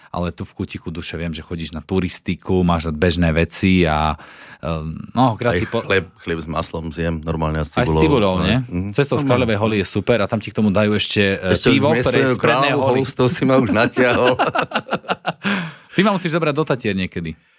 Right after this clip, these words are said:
Speaker 1: Ja som ti už Lučenec ukázal.
Speaker 2: Ale zase, e, nehovor, boli sme, boli sme skúšať ako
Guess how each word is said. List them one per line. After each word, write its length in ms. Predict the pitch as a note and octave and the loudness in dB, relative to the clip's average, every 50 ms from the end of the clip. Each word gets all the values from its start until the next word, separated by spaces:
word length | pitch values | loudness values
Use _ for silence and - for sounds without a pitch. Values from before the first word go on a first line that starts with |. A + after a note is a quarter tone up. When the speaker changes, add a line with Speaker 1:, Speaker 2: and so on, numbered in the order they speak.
| _ - | _ 0
Speaker 1:
Ja 80 | C3 | 0
som 160 | C#3+ - F#3+ | 0 2 2
ti 80 | E3 - | 2 2
už 80 | C#3+ A#2 | 2 2
Lučenec 400 | B2+ C#3+ C3+ - D3 B2+ G2+ F#2 | 2 2 2 4 2 2 2 0
ukázal. 480 | F2+ - F#2+ F2+ F2+ A2 B2 D#3+ E3 - _ _ _ _ _ _ _ _ _ _ - - - | 0 -2 0 0 2 2 2 0 0 -4 _ _ _ _ _ _ _ _ _ _ -20 -20 -8
Speaker 2:
Ale 240 | - G2 G#2 A#2 A2+ G#2+ A2 | -2 0 2 2 0 -2 -2
zase, 300 | G#2 G#2+ C3 C#3+ - B2 | -2 0 0 0 0 -2
e, 80 | - - G2+ G2+ D#2+ F#2+ A2+ A2 | -2 0 -2 -4 -4 -4 -4 0
nehovor, 300 | A#2 B2+ A#2 G#2+ F#2+ F#2 F#2 | 2 4 4 4 4 4 4
boli 220 | D#2+ G2 A#2 A2 | 2 2 0 0
sme, 240 | F2 - - F2 F#2 | 0 -2 -2 0 0
boli 180 | F#2+ E2+ E2+ F2+ | 2 2 0 0
sme 220 | E2+ - F2 E2 | -2 -2 -4 -6
skúšať 480 | D#2 - - E2+ D#2 - E2+ D#2 D#2+ D#2+ | -6 -6 -6 -8 -6 -4 -2 -2 -2 -2
ako 200 | - - - | -2 0 0